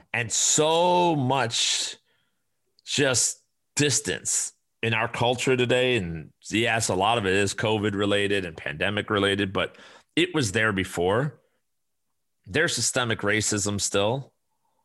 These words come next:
You know, lo-, a lot of people don't want to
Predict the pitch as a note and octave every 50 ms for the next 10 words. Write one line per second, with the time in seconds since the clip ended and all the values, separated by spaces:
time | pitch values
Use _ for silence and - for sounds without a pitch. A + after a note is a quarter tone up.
0 | _ _ _ _ _ _ _ _ _ _ _ - G#2 A2 A#2+ A#2+ A#2 A#2 A2+ A2
1 | A2+ - - G#2+ G#2+ G#2 G#2 A2+ B2 A#2+ - B2+ A#2+ A#2+ B2+ A#2 A2+ A#2+ A2+ A2+
2 | - - A2+ A2+ A2 A2+ A#2 G#2+ - - _ _ _ _ - - - A2 A2 A2
3 | A2 A2 A2 A2 G#2+ G#2+ G#2 G#2 G2+